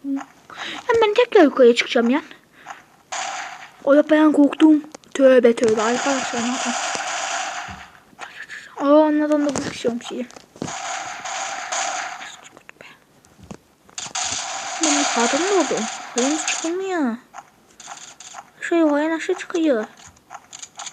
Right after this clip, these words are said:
Şöyle bir yandan şu. Oh, şık. Aa, değil.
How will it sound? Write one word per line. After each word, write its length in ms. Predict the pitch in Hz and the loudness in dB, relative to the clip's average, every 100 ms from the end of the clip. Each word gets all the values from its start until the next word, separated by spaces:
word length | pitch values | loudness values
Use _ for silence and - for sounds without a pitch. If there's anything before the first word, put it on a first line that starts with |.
| _ _ _ - - _ _ _ - - - - | _ _ _ -20 -20 _ _ _ -20 -20 -20 -12
Şöyle 680 | - 254 254 262 262 262 277 | -4 -2 0 0 0 0 0
bir 80 | 277 | -2
yandan 460 | 277 277 285 311 | 0 -2 -4 -6
şu. 260 | 311 311 277 - - - _ - - - - - 415 330 - - 359 | -6 -8 -8 -10 -20 -20 _ -12 -10 -10 -10 -10 -10 -6 -4 -4 -2
Oh, 260 | 403 427 392 | 0 0 -2
şık. 160 | - - - - - - - - - - - - - - - - - - - - - - - _ _ _ _ _ _ _ _ _ - - - | -4 -6 -6 -8 -14 -12 -8 -6 -6 -8 -12 -14 -16 -20 -18 -16 -14 -14 -14 -14 -16 -16 -20 _ _ _ _ _ _ _ _ _ -20 -20 -8
Aa, 680 | 302 262 247 247 240 233 233 247 _ 247 | -4 -2 -2 -4 -6 -4 -6 -8 _ 2
değil. 760 | 240 233 226 226 - - - | 2 2 -4 -6 -8 -12 -18